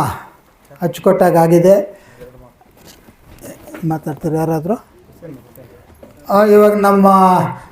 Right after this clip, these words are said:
ಮಿತ್ರರು, ಇವ್ರ ಬಗ್ಗೆ ಸ್ವಲ್ಪ ಹೇಳ್ತೀನಿ. ನನಗೆ ಮೊದಲು ಪರಿಚಯ ಇರಲಿಲ್ಲ, ಮೂಗಿದ್ದು. ಅವರ ಒಂದು ಭಾಷೆ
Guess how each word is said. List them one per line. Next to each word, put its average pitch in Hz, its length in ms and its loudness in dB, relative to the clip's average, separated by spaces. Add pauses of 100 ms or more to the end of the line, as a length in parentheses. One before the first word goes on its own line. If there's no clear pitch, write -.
(140)
ಮಿತ್ರರು, 214 540 4
ಇವ್ರ 254 280 4
ಬಗ್ಗೆ 233 280 4
ಸ್ವಲ್ಪ 233 400 2
ಹೇಳ್ತೀನಿ. 175 540 0 (640)
ನನಗೆ 254 300 2
ಮೊದಲು 247 340 2
ಪರಿಚಯ 214 480 2
ಇರಲಿಲ್ಲ, 170 340 0 (840)
ಮೂಗಿದ್ದು. 185 640 2 (960)
ಅವರ 262 340 6 (100)
ಒಂದು 277 360 6 (2500)
ಭಾಷೆ 226 760 2